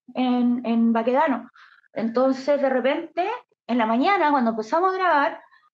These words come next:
estaba la calle llena de agua, se había roto una matriz de agua en Seminario, y, y, y eso había provocado que se cerraran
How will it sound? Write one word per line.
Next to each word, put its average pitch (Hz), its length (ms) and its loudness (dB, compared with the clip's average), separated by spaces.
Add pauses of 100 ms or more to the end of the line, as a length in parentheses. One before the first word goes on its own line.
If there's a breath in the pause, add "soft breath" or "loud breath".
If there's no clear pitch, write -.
estaba 285 360 -2
la 294 140 2
calle 311 160 -4
llena 339 240 -2
de 339 60 2
agua, 247 240 2
se 208 140 -4
había 247 140 2
roto 269 200 0
una 285 140 2
matriz 262 320 0
de 254 100 2
agua 302 600 2
en 254 520 2
Seminario, 240 560 0 (100)
y, 240 400 -4 (440 loud breath)
y, 233 180 0
y 247 60 2
eso 294 280 -2
había 294 240 0
provocado 269 600 0
que 302 80 -6
se 254 100 -4
cerraran 302 600 -2